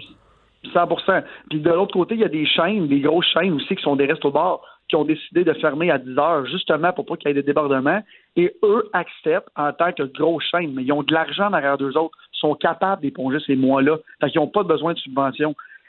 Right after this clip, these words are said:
Ils ont, ils ont décidé de fermer plus tôt. De,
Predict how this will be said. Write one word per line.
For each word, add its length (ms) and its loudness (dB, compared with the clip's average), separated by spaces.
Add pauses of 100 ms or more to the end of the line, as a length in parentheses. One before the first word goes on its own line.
(140)
Ils 100 0
ont, 200 4
ils 200 -4
ont 140 2
décidé 400 -2
de 80 -8
fermer 260 0
plus 220 -2
tôt. 260 0
De, 240 0